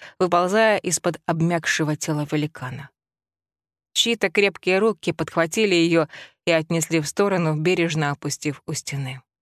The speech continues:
Илария почувствовала знакомый аромат, исходивший от одежды,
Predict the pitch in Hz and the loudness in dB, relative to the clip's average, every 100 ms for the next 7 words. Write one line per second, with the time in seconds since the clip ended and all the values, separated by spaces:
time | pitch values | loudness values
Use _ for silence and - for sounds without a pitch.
0 | _ _ _ _ _ _ _ _ - 196 | _ _ _ _ _ _ _ _ 0 2
1 | 247 247 202 185 180 233 233 190 175 170 | 4 4 2 0 -4 -4 -2 0 2 2
2 | 170 175 156 196 185 - 170 170 202 208 | 2 0 0 2 0 0 0 2 2 0
3 | 156 - 160 156 143 - 160 160 165 170 | -2 -4 -2 -2 -2 0 0 0 0 2
4 | 214 185 175 | 2 2 0